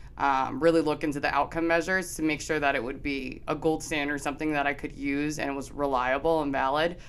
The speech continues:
but also didn't have, like, fifty questions on top of these students studying, taking tests, and the last thing they wanna do is do, what,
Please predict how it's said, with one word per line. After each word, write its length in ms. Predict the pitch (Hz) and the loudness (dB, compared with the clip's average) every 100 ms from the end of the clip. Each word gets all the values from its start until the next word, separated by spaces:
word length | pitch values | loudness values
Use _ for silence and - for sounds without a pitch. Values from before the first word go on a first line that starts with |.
| - - | -16 -4
but 160 | 151 - | -4 0
also 480 | 147 147 165 147 - | -2 2 2 0 -6
didn't 220 | - 139 131 | -6 -6 -4
have, 260 | 139 135 | -6 -4
like, 220 | - - - - | -6 -10 -14 -10
fifty 300 | 143 - 151 | -10 -8 -8
questions 500 | - 139 127 151 147 | -2 -2 0 0 0
on 100 | 139 | -2
top 220 | 135 131 | -2 -2
of 140 | 147 135 | -2 -2
these 160 | 131 | -6
students 360 | - 135 127 - | -2 -2 -2 0
studying, 400 | 143 139 147 147 | 2 2 2 0
taking 300 | 143 143 131 | -4 -4 -4
tests, 320 | 127 135 - | 0 0 -2
and 120 | - | -4
the 60 | 135 | 0
last 240 | 131 131 | 0 -2
thing 140 | 143 131 | -2 -2
they 80 | |
wanna 240 | 127 127 127 | -2 -2 -4
do 240 | 123 110 | -6 -8
is 120 | 127 | -10
do, 360 | 123 127 104 - - - - | -8 -6 -6 -8 -12 -16 -4
what, 300 | 135 113 | -2 -2